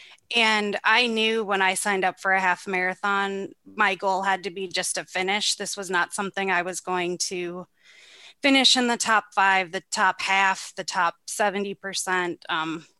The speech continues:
partially because I am, um, a plus size person. And so, you know, the heart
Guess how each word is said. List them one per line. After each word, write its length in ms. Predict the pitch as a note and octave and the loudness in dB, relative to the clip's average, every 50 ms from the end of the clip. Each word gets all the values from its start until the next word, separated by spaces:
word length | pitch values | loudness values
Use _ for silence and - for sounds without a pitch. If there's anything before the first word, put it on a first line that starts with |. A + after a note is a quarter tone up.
| _ | _
partially 440 | - A#3 G#3+ G#3+ - - - A3+ G#3+ | 2 4 4 4 4 2 2 0 0
because 320 | F#3+ G#3 - - G#3+ F#3 F#3+ | -2 -4 -6 -8 -4 -2 0
I 120 | F#3 F#3 | 0 2
am, 460 | F3+ F3 F3+ F#3 F#3 F#3 F3+ F3 - - - | 2 2 2 0 0 -2 -4 -6 -8 -8 -6
um, 300 | D3 D3 D3 C#3+ - - | -6 -4 -4 -6 -6 -8
a 80 | - F3 | -8 -8
plus 300 | - - - F3+ - - | -4 -2 -2 -2 -2 -2
size 280 | - F#3+ F3 E3 D#3+ | -2 -2 -2 -2 -4
person. 760 | - _ - G3 F3+ - - - F#3 F3+ F3+ F3+ F3 F3 - - | -6 _ -4 -4 -4 -4 -4 -4 -4 -4 -2 -2 -4 -6 -6 -6
And 200 | - G3 G#3 G3+ | -6 -6 -6 -6
so, 420 | - - - G#3 G#3 G3 G3 F#3+ - _ _ - - - - - - - - - _ _ | -4 -2 0 2 2 2 0 -2 -6 _ _ -20 -20 -20 -20 -20 -20 -20 -20 -20 _ _
you 100 | - A#3+ | -2 0
know, 120 | A#3+ A#3 A3 | 2 2 2
the 160 | F#3 A3+ A3+ | 2 0 0
heart 460 | G3 - - B3+ B3+ B3+ B3+ B3+ - | 0 0 2 4 6 6 6 6 4